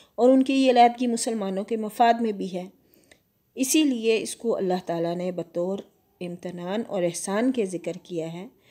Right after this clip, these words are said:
तो उनके बारे में छेड़छाड़ का रवैया या गैर मुहतात तर्ज अमल उनके अंदर भी मुखालफत और मुखासमत का जज्बा पैदा कर सकते हैं, जो मुसलमानों के लिए नुकसानदेह है। इसलिए जब तक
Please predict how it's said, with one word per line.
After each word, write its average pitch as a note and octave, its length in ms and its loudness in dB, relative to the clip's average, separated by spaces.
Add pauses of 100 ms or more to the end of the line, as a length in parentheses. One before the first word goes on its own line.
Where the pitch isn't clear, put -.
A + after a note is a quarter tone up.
(280)
तो A#3 60 2
उनके B3+ 280 4
बारे F#3 300 0
में G#3 260 -4
छेड़छाड़ G3+ 640 -4
का F3+ 160 -10
रवैया F3 580 -4 (360)
या F3+ 240 0
गैर F#3+ 400 2
मुहतात G3+ 500 -2
तर्ज E3+ 240 -6
अमल D#3+ 280 -6
उनके F3+ 360 -8
अंदर E3+ 380 -8
भी G#3 80 -4
मुखालफत F#3+ 720 -8 (540)
और F3+ 100 -6
मुखासमत F3 720 -8 (500)
का A3+ 140 8
जज्बा F3 380 0
पैदा D3 340 -8 (120)
कर - 80 -16
सकते - 340 -18
हैं, - 60 -20 (400)
जो G3+ 100 0
मुसलमानों G#3 600 0
के F3+ 120 -8
लिए G3 140 -4
नुकसानदेह E3+ 720 -8
है। E3+ 120 -16 (480)
इसलिए C4+ 520 2
जब A3 240 0
तक - 280 2